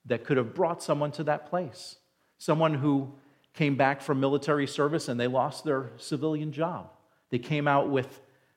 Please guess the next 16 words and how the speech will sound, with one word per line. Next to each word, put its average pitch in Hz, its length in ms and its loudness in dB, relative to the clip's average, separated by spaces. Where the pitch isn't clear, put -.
a 131 100 -10
set 151 220 4
of 135 140 2
skills 160 540 4
that 131 220 2
aren't 160 220 2
needed 170 340 2
in 113 140 -2
their 101 180 -2
community. 98 560 -6
Maybe 156 220 4
somebody 156 380 2
that 147 240 2
was 156 140 0
prescribed 156 680 2
medication 165 800 0